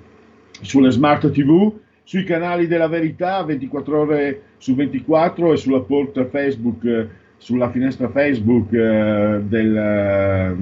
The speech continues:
sempre della Verità. Ci potete ascoltare Alexa, eh, accendi R P L Radio, e naturalmente anche attraverso smartphone e iPhone, grazie alle applicazioni dedicate a iOS e Android.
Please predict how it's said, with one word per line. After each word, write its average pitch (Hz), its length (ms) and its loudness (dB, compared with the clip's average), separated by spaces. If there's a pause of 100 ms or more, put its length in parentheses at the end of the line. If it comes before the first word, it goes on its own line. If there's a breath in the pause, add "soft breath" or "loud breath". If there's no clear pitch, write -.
(120)
sempre 127 320 0
della 117 220 2
Verità. 160 640 2 (1400 soft breath)
Ci 156 140 -4
potete 135 320 -2
ascoltare 123 500 -2
Alexa, 131 960 -2
eh, 98 640 -12
accendi 160 440 2
R 127 160 2
P - 60 -4
L 147 240 2
Radio, 165 500 2
e 139 200 -2
naturalmente 117 840 -2
anche 104 340 -4
attraverso 107 500 -4
smartphone 110 680 -2
e 117 80 2
iPhone, 101 380 0
grazie 104 300 0
alle 95 100 -2
applicazioni 101 300 0
dedicate 98 420 0
a 101 60 0
iOS 98 140 -4
e 101 40 -4
Android. 92 320 -2